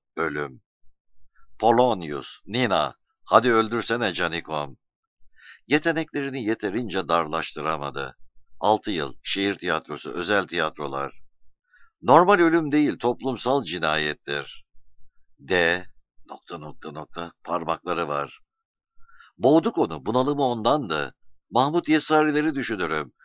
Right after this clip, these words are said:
Her durumu düzelen Ulvi'yi düşünmelidir. Hastalıktan beter değil miydi?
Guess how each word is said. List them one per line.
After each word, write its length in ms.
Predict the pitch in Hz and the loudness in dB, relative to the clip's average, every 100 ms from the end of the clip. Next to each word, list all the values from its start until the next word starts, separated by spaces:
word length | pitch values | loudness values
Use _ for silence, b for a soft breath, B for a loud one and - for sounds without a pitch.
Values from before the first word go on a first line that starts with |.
| B B - | B B 4
Her 280 | 185 220 | 6 6
durumu 360 | 135 87 85 107 | 2 -2 -2 -4
düzelen 480 | 85 76 80 90 101 | -6 -4 0 0 0
Ulvi'yi 500 | 113 123 110 123 135 | 0 0 0 -2 -2
düşünmelidir. 920 | 101 113 98 87 90 95 78 71 - - - - _ b b | -2 -4 -2 -2 0 0 0 -4 -10 -20 -20 -20 _ b b
Hastalıktan 800 | - 147 - 175 175 - 170 170 | 2 2 4 4 4 6 4 6
beter 440 | 127 127 117 90 69 | 0 4 4 4 0
değil 280 | 92 113 | -2 -2
miydi? 420 | 87 85 71 78 | -4 -6 -4 -6